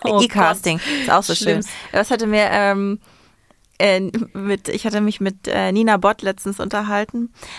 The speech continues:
Speaker 2: und dann hatte sie gesagt, dass sie einem Kollegen, ähm, Norman Cullen, mit dem habe ich damals bei A W Z auch gespielt, bei einem Casting, äh, beim E-Casting, ähm, hilft,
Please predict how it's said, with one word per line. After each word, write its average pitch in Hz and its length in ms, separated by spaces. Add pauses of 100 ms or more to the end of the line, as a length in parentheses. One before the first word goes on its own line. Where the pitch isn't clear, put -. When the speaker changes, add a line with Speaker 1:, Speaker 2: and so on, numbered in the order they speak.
(140)
Speaker 2:
und 196 200
dann 196 260
hatte 202 180
sie 196 140
gesagt, 196 280
dass 185 140
sie 196 100
einem 190 160
Kollegen, 190 560
ähm, 180 600 (240)
Norman 185 320
Cullen, 196 320
mit 180 120
dem 196 160
habe 190 140
ich 190 60
damals 180 320
bei 185 100
A 175 120
W 180 100
Z 202 220
auch 180 120
gespielt, 185 460
bei 190 80
einem 175 160
Casting, 175 600
äh, 170 360
beim 165 160
E-Casting, 170 800
ähm, 165 800
hilft, 190 440